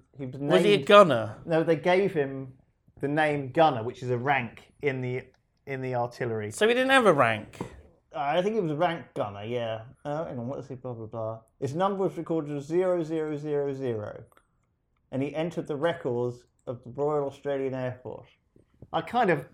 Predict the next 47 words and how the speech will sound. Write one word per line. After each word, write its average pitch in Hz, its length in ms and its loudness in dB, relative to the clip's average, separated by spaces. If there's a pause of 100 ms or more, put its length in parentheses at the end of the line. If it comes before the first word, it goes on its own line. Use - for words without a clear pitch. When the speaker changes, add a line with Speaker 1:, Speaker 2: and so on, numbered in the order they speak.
(160)
Speaker 1:
I - 40 -12
kind 233 220 0
of 147 60 -2
got 139 100 2
it 113 80 -2
a 113 40 -6
bit 123 220 -2
wrong, 113 220 -4
but 175 80 0
you 180 80 -8
can 220 120 -4
look 160 140 -2
it 127 60 -2
up - 220 -4 (260)
Speaker 2:
It's 123 140 -4
Speaker 1:
on 113 40 -10
Speaker 2:
close 269 300 8
Speaker 1:
Wikipedia. - 60 2
Speaker 2:
enough. 151 360 6 (320)
Speaker 1:
Yeah. - 240 -12 (840)
There 196 100 -8
you - 60 -10
go. 180 300 4 (100)
Good - 140 -4
boy. 233 400 6 (300)
He 202 40 -8
looked 254 140 -4
Speaker 2:
What 240 140 12
a - 20 8
Speaker 1:
a 180 40 2
bit - 20 -4
Speaker 2:
good 196 100 10
Speaker 1:
like, 196 100 12
Speaker 2:
boy. 247 280 12
Speaker 1:
looked 139 100 2
like, 214 120 4
a 190 40 2
bit 214 100 4
like 214 160 6
our 247 200 6
boy. 123 300 0
Speaker 2:
Good 277 140 6
boy, 226 180 12
Gunner. 165 500 12 (160)
Good 262 160 6
boy, 233 260 12
sir. 294 560 12